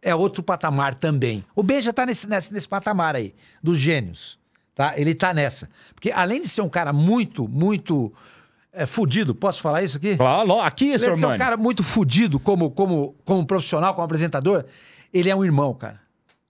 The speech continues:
Speaker 1: Ele é um irmão. Porque quando você, você tem que levar tudo isso aí em conta, tá? É, é, o, o ambiente com ele é leve, é gostoso, e ele sabe como jogar você pra cima. Ele não é vaidoso, ele não é egocêntrico, ele não é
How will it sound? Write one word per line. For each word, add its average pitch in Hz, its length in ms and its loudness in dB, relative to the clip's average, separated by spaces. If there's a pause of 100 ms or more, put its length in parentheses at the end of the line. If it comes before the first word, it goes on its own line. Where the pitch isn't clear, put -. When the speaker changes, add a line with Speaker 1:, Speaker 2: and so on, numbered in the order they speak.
(360)
Speaker 1:
Ele 147 140 0
é 160 60 2
um - 20 2
irmão. 131 180 0
Porque 185 220 -2
quando 190 260 -4
você, 208 280 -2
você - 120 -4
tem 202 120 -2
que 208 40 0
levar 180 200 0
tudo 240 160 -4
isso 202 120 -2
aí 185 60 -2
em 147 60 -2
conta, 113 400 -8 (480)
tá? 165 220 -2 (440)
É, 147 580 0
é, - 60 -14
o, 185 280 0
o 190 40 4
ambiente 180 540 0 (180)
com 202 220 2
ele 165 320 0 (200)
é 175 120 0
leve, 151 520 -2 (600)
é 190 100 0
gostoso, 160 680 0 (220)
e 165 120 0
ele 190 120 0
sabe 196 440 -2
como 185 380 -2 (300)
jogar 185 400 0
você 175 240 -4
pra 143 120 -4
cima. 127 340 -6 (320)
Ele 190 180 2
não 185 140 2
é 185 80 2
vaidoso, 143 600 0 (100)
ele 139 140 -4
não 139 140 0
é 156 120 2
egocêntrico, 147 680 -4
ele 160 140 -4
não 151 220 0
é 175 140 -2